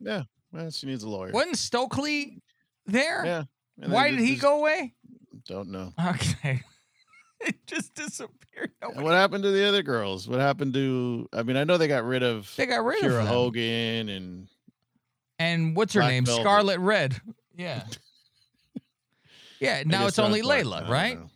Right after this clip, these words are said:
Speaker 2: That's it.
Speaker 1: Yeah.
Speaker 2: Okay.
Speaker 1: Did you get to see the Anna Jay promo?
Speaker 2: You know, and I thought, here was my thing.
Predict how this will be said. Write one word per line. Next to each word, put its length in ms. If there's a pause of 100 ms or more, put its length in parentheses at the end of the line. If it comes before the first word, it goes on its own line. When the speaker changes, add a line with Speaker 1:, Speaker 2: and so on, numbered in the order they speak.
(140)
Speaker 2:
That's 240
it. 180
Speaker 1:
Yeah. 540
Speaker 2:
Okay. 240 (1300)
Speaker 1:
Did 160
you 120
get 140
to 100
see 240
the 280 (140)
Anna 240
Jay 300
promo? 460 (520)
Speaker 2:
You 180
know, 400 (360)
and 260
I 160
thought, 680 (580)
here 240
was 180
my 140
thing. 240